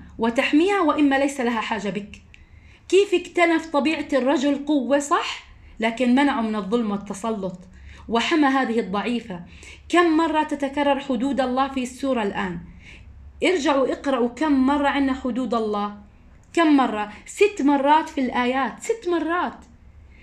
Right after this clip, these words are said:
يشعرك إنك أنت الأمر ليس هين، حدود يجب التزامها، تشعرك أن غ-، يعني، الميثاق الزوجي غليظ،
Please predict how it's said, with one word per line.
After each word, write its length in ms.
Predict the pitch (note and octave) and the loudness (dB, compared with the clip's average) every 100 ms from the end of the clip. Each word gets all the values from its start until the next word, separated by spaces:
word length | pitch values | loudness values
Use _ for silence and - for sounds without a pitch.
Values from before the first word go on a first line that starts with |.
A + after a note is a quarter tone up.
| - - - - | -20 -20 -20 -2
يشعرك 600 | A#3+ F#4 - D4+ E4 E4+ - C#4 | 2 4 2 -2 0 0 -2 0
إنك 300 | C#4 C4+ - | 2 2 2
أنت 240 | D#4+ D#4+ - D4+ D#4 - - - - | 2 2 0 -2 -2 -8 -20 -16 -6
الأمر 300 | A#3+ F4 G#4+ | 0 2 2
ليس 300 | D#4+ G4 - | 2 0 0
هين، 640 | C4+ D#4 C4 B3 F3 E3+ - - - | -2 -2 -2 -2 -4 -8 -16 -20 -2
حدود 800 | C#4 G#3 C#4 E4 D#4+ D#4+ G#3 - - - - - | 0 2 2 2 2 2 0 -4 -8 -14 -20 -2
يجب 380 | B3 C#4+ D#4+ G#3 | 2 4 2 0
التزامها، 840 | C4+ C#4+ C4+ A3+ C4+ D4+ C#4 B3 G3+ | -4 -4 -2 0 2 2 2 -2 -2
تشعرك 680 | D#4+ - C#4 D#4 D4+ - | -2 -4 -2 -2 -2 -4
أن 200 | C#4+ C4 C4 | -2 0 0
غ-، 340 | A#3 B3 F3 A3 - - - | -2 -4 -6 -8 -10 -14 -4
يعني، 240 | G#3 A3 | -2 0
الميثاق 480 | A3 A#3+ B3 D#4 D#4+ | 0 0 0 0 0
الزوجي 440 | A#3 G#3 D4 B3 A#3 | -2 0 2 2 0
غليظ، 400 | A3 A3+ C#4 | 0 0 0